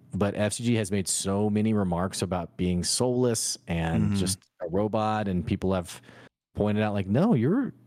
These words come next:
Speaker 1: you're a soul, and, like, there's something there." And I think early on I made a comment about, like, "Is this, like, a StarCraft, like, Phoenix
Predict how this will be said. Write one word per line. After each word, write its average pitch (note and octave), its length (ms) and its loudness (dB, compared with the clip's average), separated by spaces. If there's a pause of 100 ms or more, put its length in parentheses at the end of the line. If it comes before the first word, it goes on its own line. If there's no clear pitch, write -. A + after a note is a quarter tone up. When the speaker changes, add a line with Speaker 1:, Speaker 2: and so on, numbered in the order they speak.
(120)
Speaker 1:
you're D#3+ 240 2
a B3 40 4
soul, G2 460 0
and, A2+ 80 2
like, G#2+ 140 2
there's G2+ 180 -2
something A2+ 420 0
there." F#2 580 0
And G2 100 2
I G2+ 60 2
think C3 160 0
early A2+ 280 4
on G#2 160 2
I G#2 80 0
made G2 140 2
a F#2 60 -2
comment F#2 340 0
about, F2 220 0
like, F2+ 140 -2
"Is E2+ 80 -2
this, G#2+ 140 -2
like, B2+ 120 0
a A2 40 -2
StarCraft, F#2+ 680 -4
like, - 160 -6
Phoenix - 640 0